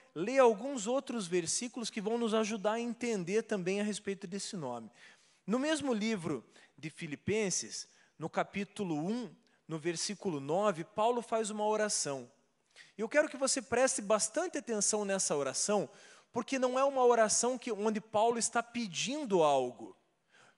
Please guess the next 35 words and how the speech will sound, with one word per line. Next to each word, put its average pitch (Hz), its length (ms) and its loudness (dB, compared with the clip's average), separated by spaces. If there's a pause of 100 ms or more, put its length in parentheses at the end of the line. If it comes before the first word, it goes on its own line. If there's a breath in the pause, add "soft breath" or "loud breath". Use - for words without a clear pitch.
(140)
Preste 330 320 -2
bem 247 160 -2
atenção 220 460 0
nessa 208 280 0
oração, 202 400 0
porque - 260 -6
isso 233 120 -4
vai 226 140 0
fazer 214 320 0
todo 294 340 0
sentido 190 720 -4 (420 loud breath)
diante 214 680 0 (500 soft breath)
daquilo 190 480 0
que 277 120 -6
a 240 40 0
gente 220 200 -4
vai 214 160 2
falar 185 520 -2 (600 soft breath)
a 165 60 -2
partir 202 420 0
daqui. 175 500 -4 (300 soft breath)
Olha 285 180 2
só, 151 300 0
o 120 80 -2
apóstolo 220 460 2
Paulo 196 280 2
vai 185 140 0
dizer 170 180 -2
assim, 156 320 -2
ó: 101 140 -8 (460 loud breath)
"E 254 100 -4
também 254 640 -2
faço 208 560 -2
essa 190 380 0
oração, 175 640 -2